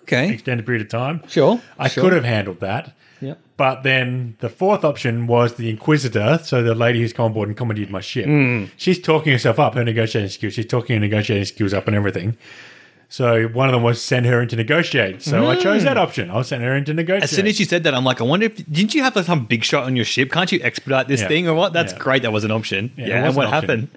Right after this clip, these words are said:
Speaker 2: And it's the worst possible
Speaker 1: Ah,
Speaker 2: option you
Speaker 1: I
Speaker 2: could choose.
Speaker 1: knew she was talking herself
Speaker 2: Yeah.
Speaker 1: up. Yeah.
Speaker 2: So she pisses everybody off in the dry dock, and it
Speaker 1: Oh.
Speaker 2: says, "Your access to this dry dock is now,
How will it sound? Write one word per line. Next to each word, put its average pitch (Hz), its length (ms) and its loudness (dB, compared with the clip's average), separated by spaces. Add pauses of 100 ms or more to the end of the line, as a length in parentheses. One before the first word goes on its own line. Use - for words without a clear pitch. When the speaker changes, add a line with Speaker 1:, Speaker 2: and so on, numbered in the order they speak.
(180)
Speaker 2:
And 110 160 0
it's - 80 -10
the 110 80 -4
worst 120 500 0
possible 139 160 -2
Speaker 1:
Ah, 143 720 0
Speaker 2:
option 147 280 0
you 135 40 0
Speaker 1:
I 135 160 0
Speaker 2:
could 151 80 0
choose. 156 80 -2
Speaker 1:
knew 220 320 0
she 233 140 -4
was 196 140 -2
talking 175 320 -2
herself 160 360 0
Speaker 2:
Yeah. 165 100 0
Speaker 1:
up. 160 300 0
Yeah. 170 800 2
Speaker 2:
So 170 40 -10 (180)
she 202 640 0
pisses 185 400 -2
everybody 175 500 0
off 160 380 0
in 151 40 -4
the 151 80 2
dry 156 340 0
dock, 135 420 0
and 160 180 2
it - 20 2
Speaker 1:
Oh. 143 160 0
Speaker 2:
says, 151 320 0
"Your 151 300 2
access 156 360 -4
to 131 40 -12
this 131 160 -4
dry 131 240 0
dock 127 300 -2
is 123 140 -8
now, 123 440 0